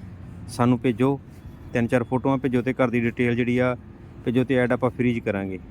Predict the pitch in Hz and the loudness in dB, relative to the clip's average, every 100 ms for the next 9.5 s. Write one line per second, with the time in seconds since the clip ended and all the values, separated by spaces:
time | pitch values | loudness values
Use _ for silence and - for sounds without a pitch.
0 | - 117 123 135 107 139 127 135 131 139 | -6 0 2 2 0 0 2 2 2 2
1 | 127 110 123 131 139 - - - - 139 | 0 0 2 4 2 -6 -16 -16 -4 -2
2 | - 127 139 127 131 127 131 131 127 120 | -2 -2 2 4 4 4 4 2 2 2
3 | 123 127 123 117 - - - - - 120 | 4 4 2 -2 -12 -16 -14 -14 -4 0
4 | 131 139 131 135 131 123 - - - - | 4 4 4 4 2 -2 -12 -16 -16 -2
5 | 131 135 135 131 135 135 127 120 127 123 | 2 4 4 4 6 6 6 6 4 6
6 | 120 127 123 123 117 120 123 131 127 117 | 4 4 2 4 2 2 4 6 4 2
7 | 117 123 120 113 123 120 117 117 135 - | 0 2 4 4 4 4 2 2 0 -2
8 | - - - - - - - - - - | -16 -18 -16 -16 -14 -14 -14 -16 -14 -10
9 | - 127 127 131 | -2 2 2 0